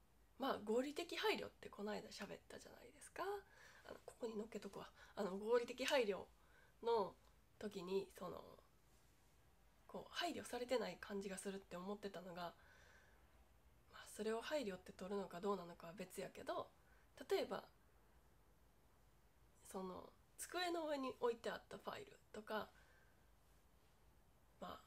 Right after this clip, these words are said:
筆記用具とかが突然なくなったとかさ、その、見えてる人はさ、どっかに移動したって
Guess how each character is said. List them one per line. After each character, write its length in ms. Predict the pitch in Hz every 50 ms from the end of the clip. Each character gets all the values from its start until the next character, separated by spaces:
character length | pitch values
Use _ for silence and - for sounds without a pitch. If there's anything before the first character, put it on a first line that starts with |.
| - - - -
筆 120 | - - - -
記 120 | - 208
用 140 | 208 208 202
具 160 | 202 - - - -
と 100 | - 220
か 100 | 208 202
が 260 | 180 180 190 185 - - -
突 260 | - 294 285 - 311
然 300 | 277 294 294 285 277 269
な 100 | 269 262
く 160 | - - 262 233
な 100 | 226 226
っ 60 | 226 -
た 100 | - -
と 100 | - -
か 120 | - - 214
さ、 180 | - - 262 - - - - - - - - - - - - - - - - - -
そ 60 | - 208
の、 60 | 208
見 120 | 262 330
え 80 | 359 381
て 120 | - 403
る 120 | 403 440 440
人 160 | - - 262
は 100 | 208 185
さ、 180 | - - 185 180 196
ど 120 | 247 330
っ 80 | - -
か 120 | - 202
に 160 | 180 185 185
移 40 | 180
動 160 | 185 185 190 202
し 60 | -
た 100 | - -
っ 20 |
て 160 | - - -